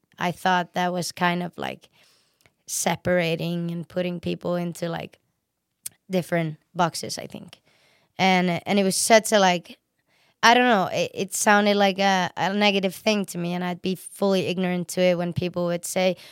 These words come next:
"Oh, you're, you're the sickest girl I've ever seen snowboarding." Or, you know, like, comments like that would, like, get me to the point where I'd be just, like,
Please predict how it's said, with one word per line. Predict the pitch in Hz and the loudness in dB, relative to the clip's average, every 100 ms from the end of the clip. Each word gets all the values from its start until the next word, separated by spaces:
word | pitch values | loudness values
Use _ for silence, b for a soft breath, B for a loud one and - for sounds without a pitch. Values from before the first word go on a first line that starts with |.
| B B B - | B B B -2
"Oh, | 247 240 | 2 2
you're, | 233 226 233 | 2 2 2
you're | - 220 220 | 2 2 4
the | 214 214 208 | 4 2 0
sickest | - 220 208 - 202 - - 190 - - | -2 0 0 -2 -6 -16 -16 -16 -16 0
girl | 202 196 185 170 | 6 8 8 4
I've | 165 | -2
ever | 170 156 | -6 -8
seen | 151 165 | -8 -8
snowboarding." | 160 165 - - | -6 -8 -8 -8
Or, | 190 - 190 | -8 -6 -4
you | 220 226 | 0 2
know, | 214 | 2
like, | 190 185 | 2 -2
comments | - 196 190 185 | -2 0 0 -2
like | 185 180 | -4 -2
that | 196 190 180 b b b b - | 0 2 2 b b b b 0
would, | 196 | 2
like, | 190 185 - _ - | 4 2 0 _ -2
get | 185 175 | -2 0
me | 185 | -2
to | 180 180 | -4 -6
the | |
point | 170 185 180 180 | -4 -2 -2 0
where | 185 | 0
I'd | 180 | -2
be | 185 185 | -4 -6
just, | - 151 | -6 -6
like, | 175 175 156 _ | -4 -4 -6 _